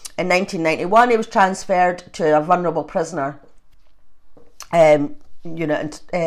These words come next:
um, and, oh, I've written down until, it should have been unit, a vulnerable prisoner unit at Phil Sutton Prison because there were concerns for his safety.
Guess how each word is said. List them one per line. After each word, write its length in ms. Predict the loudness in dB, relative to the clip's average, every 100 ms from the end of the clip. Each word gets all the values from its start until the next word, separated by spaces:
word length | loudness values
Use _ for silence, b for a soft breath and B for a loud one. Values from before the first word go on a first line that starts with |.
| -2
um, 280 | -4 -10 -8
and, 420 | -6 -6 -10 -12 -18 -6
oh, 260 | -2 -2 -4 -18 b b b b b b b -10
I've 120 | -4
written 180 | -2 -2
down 360 | -6 -6 -10 -16
until, 500 | -12 -12 -8 -8 -8 -12
it 120 | -16
should 140 | -14
have 80 | -14
been 120 | -14
unit, 240 | -12 -12 -12
a 100 | -14 -18 -20 _ -20 -20 -20 -16
vulnerable 540 | -6 -4 -4 -6 -6 -12
prisoner 520 | -4 -4 -2 -6 -8 -12
unit 440 | -10 -10 -10 -12 B B B
at 140 | -2 -2
Phil 260 | 2 2
Sutton 520 | 2 -2 -2 -2 -4 -6 -16 -20 -20 -20 -20 -20 -14
Prison 540 | -2 0 2 2 0 -8 b b b
because 380 | 0 8 8 8
there 80 | 0
were 60 |
concerns 520 | 0 -4 2 2 2 -6
for 100 | -8
his 160 | -8
safety. 520 | -4 -6 -4 -8 -8